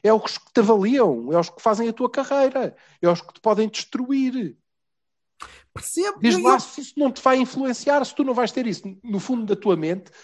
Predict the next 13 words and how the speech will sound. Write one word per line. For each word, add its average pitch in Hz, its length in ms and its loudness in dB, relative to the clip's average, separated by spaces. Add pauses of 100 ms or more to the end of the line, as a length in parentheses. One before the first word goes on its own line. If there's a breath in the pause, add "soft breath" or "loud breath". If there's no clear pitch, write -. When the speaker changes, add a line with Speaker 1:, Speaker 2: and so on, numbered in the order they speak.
(140 soft breath)
Speaker 1:
quando 269 180 -2
tiveres 262 280 -2
que - 80 -20
tomar 262 200 -2
a 247 40 -2
próxima 254 360 -2
decisão. 247 520 -4 (500)
Isso 180 180 -6
não 254 100 2
é, 233 100 2
não 208 260 -2
vais 226 180 0
sentir-te 233 380 -4